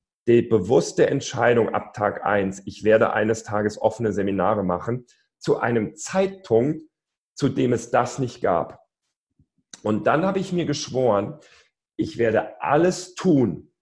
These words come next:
was es braucht, um dahin zu kommen. Und, äh, mein Manager Jens Schlangenotto, der ist ja mittlerweile auch ein Name in der Branche, den habe ich buchstäblich angezogen. Das ging ganz simpel.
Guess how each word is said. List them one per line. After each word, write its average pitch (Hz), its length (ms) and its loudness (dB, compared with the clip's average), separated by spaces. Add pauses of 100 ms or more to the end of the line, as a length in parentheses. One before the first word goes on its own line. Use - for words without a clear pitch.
(120)
was - 240 0
es 110 220 -4
braucht, 110 420 2
um 113 120 -2
dahin 113 280 -2
zu 98 160 -8
kommen. 76 380 -6 (640)
Und, 113 440 0
äh, 98 140 2
mein 101 300 0
Manager 165 440 4
Jens 98 280 -2
Schlangenotto, 104 500 -4
der 95 320 -2
ist - 140 -18
ja 104 60 -6
mittlerweile 95 420 -2
auch 85 140 -2
ein 92 80 -8
Name 101 280 0
in 98 60 -4
der 87 100 -2
Branche, 87 520 -4 (600)
den 98 180 -6
habe 123 160 0
ich 147 140 -6
buchstäblich 131 600 0
angezogen. 139 520 -2
Das 95 160 -8
ging 107 140 -4
ganz 110 220 0
simpel. - 460 -4